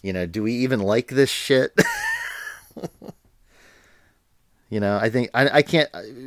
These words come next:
w-, can we, can we even name one, um, like, straight up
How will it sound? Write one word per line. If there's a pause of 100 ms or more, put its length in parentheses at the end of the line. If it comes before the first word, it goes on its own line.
(120)
w-, (560)
can
we,
can
we
even
name
one, (680)
um, (680)
like,
straight
up